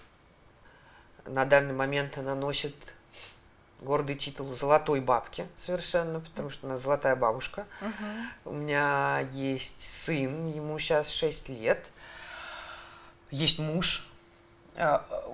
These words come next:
Speaker 1: удивительным образом он не араб, не египтянин, а вовсе даже, э,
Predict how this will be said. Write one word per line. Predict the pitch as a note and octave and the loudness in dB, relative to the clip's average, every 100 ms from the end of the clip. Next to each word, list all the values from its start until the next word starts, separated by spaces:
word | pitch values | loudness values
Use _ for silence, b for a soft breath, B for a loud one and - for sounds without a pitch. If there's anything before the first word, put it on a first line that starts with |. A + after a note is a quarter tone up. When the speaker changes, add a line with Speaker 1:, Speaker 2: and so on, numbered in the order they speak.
| C3+ | -4
Speaker 1:
удивительным | F3 E3 F#3+ E3+ E3+ D#3 D#3+ | 0 2 2 0 0 0 0
образом | D3 D3+ D3 C#3+ | 2 0 0 0
он | C#3 | 0
не | D3 | 2
араб, | C#3 C#3+ B2 D3 - - - | 6 8 10 8 4 -10 -8
не | - D#3+ E3 | -2 0 2
египтянин, | D#3+ D3 - - G#3 A#3+ A#3+ G3+ G#3 - | 2 2 2 6 12 12 12 10 4 6
а | D3+ | 6
вовсе | F#3 - E3+ | 6 2 4
даже, | D#3 F3 D#3+ - B B B B B | 8 8 6 0 B B B B B
э, | - C3+ C3+ C3 B2+ B2+ B2 B2 B2 | -4 -2 0 0 0 0 -2 -2 -6